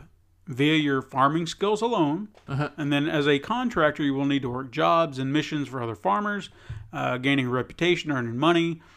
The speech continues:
Speaker 1: so that it, you can eventually buy your own farm and expand from there. Now, features in this game include,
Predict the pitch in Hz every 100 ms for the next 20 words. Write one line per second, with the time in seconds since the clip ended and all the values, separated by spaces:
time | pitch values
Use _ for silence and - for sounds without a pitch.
0 | - - _ - 147 147 151 151 139 139
1 | 185 233 165 151 160 285 247 175 - 302
2 | 359 262 175 147 139 143 147 - 151 131
3 | 143 156 196 123 101 - _ _ _ 139
4 | 131 131 - - - - - 233 214 175
5 | - 202 208 151 151 147 147 143 143 143